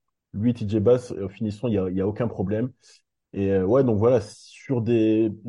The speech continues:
actions spécifiques, notamment, euh, quand on veut jouer en course, et pourquoi pas faire des transitions un peu sur, euh, sur des systèmes en, en zone,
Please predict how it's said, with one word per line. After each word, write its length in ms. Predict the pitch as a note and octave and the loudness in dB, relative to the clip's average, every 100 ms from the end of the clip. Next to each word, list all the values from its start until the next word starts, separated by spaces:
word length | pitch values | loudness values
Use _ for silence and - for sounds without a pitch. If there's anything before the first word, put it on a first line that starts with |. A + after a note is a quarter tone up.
| G#2 | -4
actions 380 | A#2 - C#3+ C#3+ | -4 -2 -4 -2
spécifiques, 760 | C3+ A#2 B2 - A#2 C3 - | -4 -4 -6 -4 -2 -2 -4
notamment, 600 | A2 A2+ A#2+ A#2 B2+ B2 | -4 -2 0 0 0 0
euh, 200 | A2 G#2 G2+ | 0 0 -2
quand 140 | A2 | -6
on 40 | |
veut 160 | G#2 A2+ | -4 -6
jouer 180 | G#2+ A2+ | -4 -6
en 80 | G#2+ | -4
course, 360 | C3+ C#3+ - _ _ _ _ _ _ _ _ - | -2 -2 -6 _ _ _ _ _ _ _ _ -4
et 100 | G2+ | -4
pourquoi 400 | G2+ - A2 G#2 | -4 -2 -2 2
pas 260 | A2 B2+ | 2 2
faire 200 | A2 G#2+ | 2 -2
des 120 | F#2 F#2 | -4 -6
transitions 480 | F#2+ F2 F#2+ A#2 | -8 -10 -10 -6
un 60 | G#2 | -6
peu 160 | G#2 G#2+ | -6 -8
sur, 260 | A2 G2 | -6 -4
euh, 260 | F#2 F2+ F2+ | -2 -4 -6
sur 320 | F#2 - G2 | -10 -10 -8
des 120 | F#2+ | -8
systèmes 420 | F#2+ G2 G#2+ G2+ | -10 -10 -4 -2
en, 180 | F#2+ F#2+ | -2 -4
en 160 | F#2+ G2 | -4 -2
zone, 360 | F#2 A#2+ C3+ | 2 2 0